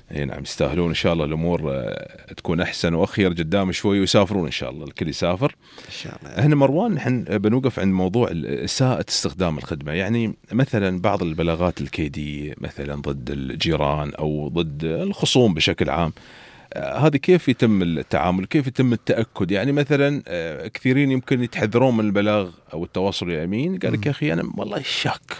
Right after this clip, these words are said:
Speaker 1: ما متأكد، أخاف إنه بعد أتحاسب، قد أتحاسب من هالجزئية."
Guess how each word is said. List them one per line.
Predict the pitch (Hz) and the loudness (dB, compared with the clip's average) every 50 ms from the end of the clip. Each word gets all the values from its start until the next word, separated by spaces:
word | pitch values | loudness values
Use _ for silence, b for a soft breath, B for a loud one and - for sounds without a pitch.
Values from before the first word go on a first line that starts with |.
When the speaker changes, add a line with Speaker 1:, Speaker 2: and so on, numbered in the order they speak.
| - | -8
Speaker 1:
ما | 71 82 90 | -8 -6 -4
متأكد، | 98 92 80 - - - - - - - - - | -4 -4 -6 -6 -10 -12 -12 -10 -12 -12 -8 -8
أخاف | - - - 117 101 - | -2 2 4 4 4 4
إنه | 107 107 101 | 4 4 4
بعد | 92 87 87 85 76 - - | 4 2 2 0 -2 -4 -6
أتحاسب، | - - - - - 104 98 90 - - - - - | -6 -4 -2 0 2 2 2 2 0 -4 -8 -4 -2
قد | 98 90 85 | -2 -2 -2
أتحاسب | - - - - 90 90 82 - 87 80 | -4 -6 -6 -4 -4 -4 -2 -4 -4 -4
من | 80 80 85 | -4 -4 -2
هالجزئية." | 82 80 80 82 78 71 78 90 85 82 80 | -2 -2 -4 -4 -4 -4 -4 -2 -2 -4 -6